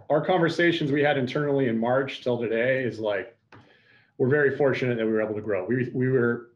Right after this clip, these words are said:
expecting, uh, you know, significant, uh, steps backwards in our total revenue.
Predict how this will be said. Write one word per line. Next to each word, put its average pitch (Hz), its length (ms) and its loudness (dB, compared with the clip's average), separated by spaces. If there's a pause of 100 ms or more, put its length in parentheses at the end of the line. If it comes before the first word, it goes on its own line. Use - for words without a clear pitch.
expecting, 117 680 -2
uh, 98 280 -8 (380)
you 127 100 -10
know, 107 80 -12
significant, 123 800 -2
uh, 101 240 -8 (560)
steps - 300 -2
backwards 107 500 -4
in 101 60 -10
our 95 80 -10
total 95 260 -8
revenue. 95 360 -12